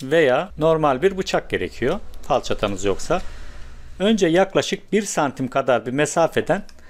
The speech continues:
kablonun etrafını sıyırıyoruz. Fakat çok derin sıyırmıyoruz. İçinde çünkü bunun ince teller var. Onlara zarar vermiyoruz. Şu şekilde keserek dış plastiğini çıkarıyoruz. Şu ince telleri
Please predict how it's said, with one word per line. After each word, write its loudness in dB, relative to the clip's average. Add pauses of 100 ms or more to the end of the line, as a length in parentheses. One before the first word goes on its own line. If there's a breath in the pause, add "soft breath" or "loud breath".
(340 soft breath)
kablonun 0
etrafını 0
sıyırıyoruz. 2 (320 loud breath)
Fakat 0
çok -2
derin 2
sıyırmıyoruz. 2
İçinde 0
çünkü -4
bunun -2
ince 0
teller 2
var. 0 (120)
Onlara 4
zarar 2
vermiyoruz. 0 (1160)
Şu -10
şekilde -2
keserek 2 (2000 soft breath)
dış 2
plastiğini 0
çıkarıyoruz. -2 (400 soft breath)
Şu -6
ince 0
telleri 2